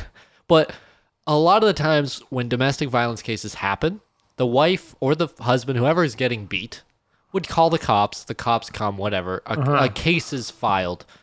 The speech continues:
Speaker 1: Charges are laid.
Speaker 2: Yeah.
Speaker 1: And then the wife or the husband, whoever's getting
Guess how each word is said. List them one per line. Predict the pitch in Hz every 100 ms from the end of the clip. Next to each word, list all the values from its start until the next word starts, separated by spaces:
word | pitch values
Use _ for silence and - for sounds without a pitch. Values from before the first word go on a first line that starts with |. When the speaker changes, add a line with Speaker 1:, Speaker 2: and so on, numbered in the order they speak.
| -
Speaker 1:
Charges | 147 143 127 110
are | 107
laid. | 101 90 90 - -
Speaker 2:
Yeah. | 170 156 131 127 127
Speaker 1:
And | 127 147
then | 190 135 117 107 _ -
the | 120
wife | 113 131 127 - -
or | 147
the | 180
husband, | 127 123 107 113
whoever's | 123 143 135
getting | 120 113 107 101